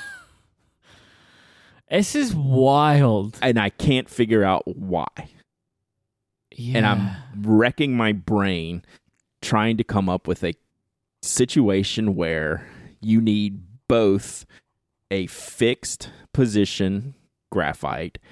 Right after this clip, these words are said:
Speaker 2: and a Kurotoga rotating graphite in a single pencil.
Speaker 1: Mm-hmm.
Speaker 2: And, like, the best I can come up with is, like, your student artist, right? Anyone who's using a pencil for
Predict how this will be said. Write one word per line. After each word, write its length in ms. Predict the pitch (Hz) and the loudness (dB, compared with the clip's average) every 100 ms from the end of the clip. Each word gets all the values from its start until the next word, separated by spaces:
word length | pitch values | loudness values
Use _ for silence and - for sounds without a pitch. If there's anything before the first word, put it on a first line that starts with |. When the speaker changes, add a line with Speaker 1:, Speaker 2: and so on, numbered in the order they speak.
| _ - - | _ -20 -8
Speaker 2:
and 120 | 104 95 | -4 -2
a 140 | 90 - | -4 -6
Kurotoga 800 | - 110 101 95 120 107 95 87 | -2 0 0 0 2 2 2 -2
rotating 560 | 87 107 - 90 82 80 | 0 0 0 -4 -6 -8
graphite 600 | 69 76 - 71 64 - | -8 -10 -10 -12 -12 -10
in 100 | 90 | -10
a 80 | 76 | -10
single 500 | - - - 98 82 | -10 -6 -2 -2 -2
pencil. 480 | - 71 - - - - | -6 -10 -10 -14 -14 -12
Speaker 1:
Mm-hmm. 340 | 123 120 127 127 | -10 -10 -12 -6
Speaker 2:
And, 100 | 117 | -2
like, 180 | 117 117 | -2 0
the 80 | 117 | -2
best 380 | 95 127 135 - | 0 0 0 0
I 120 | 127 | 0
can 180 | 117 104 | 0 -2
come 220 | 107 98 | 0 2
up 180 | 101 - | -2 -4
with 460 | 69 73 - - - - _ 90 | -8 -8 -10 -20 -20 -20 _ -6
is, 560 | 92 85 82 - - - | -4 -4 -4 -8 -10 -8
like, 260 | 85 - | -8 -6
your 280 | 85 85 90 - | -4 -4 -6 -10
student 460 | - 107 90 82 | -4 -2 -2 -4
artist, 380 | 64 67 - - | -6 -8 -10 -10
right? 220 | 67 80 - | -6 -6 -4
Anyone 320 | 107 117 117 | 0 2 2
who's 720 | 117 107 101 90 - - - _ _ _ _ _ _ - | 4 4 2 0 -6 -12 -14 _ _ _ _ _ _ -2
using 380 | 107 107 110 98 | 0 2 0 -2
a 100 | 90 | -2
pencil 340 | 113 101 98 | -2 -2 -4
for 160 | - | -6